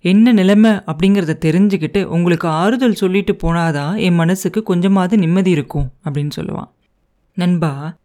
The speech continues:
எனக்கு ஆறுதல் சொல்ல போறியா? இந்த ஜென்மத்துல எனக்கு ஆறுதல்ங்கிறதே கிடையாது. அடுத்த பிறவியிலையாவது கிடைக்குமா அப்படிங்கிறதும் கூட சந்தேகம்தான். உன்னோட மனசு நிம்மதிக்காக சொல்றேன்.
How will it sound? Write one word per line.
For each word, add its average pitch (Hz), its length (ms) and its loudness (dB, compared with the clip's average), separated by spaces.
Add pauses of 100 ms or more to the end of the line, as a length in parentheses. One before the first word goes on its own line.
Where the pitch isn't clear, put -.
(240)
எனக்கு 180 360 0
ஆறுதல் 208 480 0
சொல்ல 190 200 0
போறியா? 143 720 -6 (200)
இந்த 180 320 0
ஜென்மத்துல 208 520 0
எனக்கு 226 360 2
ஆறுதல்ங்கிறதே 202 760 2
கிடையாது. 180 580 -4 (320)
அடுத்த 196 500 -2
பிறவியிலையாவது 240 580 2
கிடைக்குமா 220 680 0
அப்படிங்கிறதும் 202 500 2
கூட 220 260 0
சந்தேகம்தான். 190 680 2 (600)
உன்னோட 226 360 4
மனசு 208 360 0
நிம்மதிக்காக 196 640 0
சொல்றேன். 160 480 -2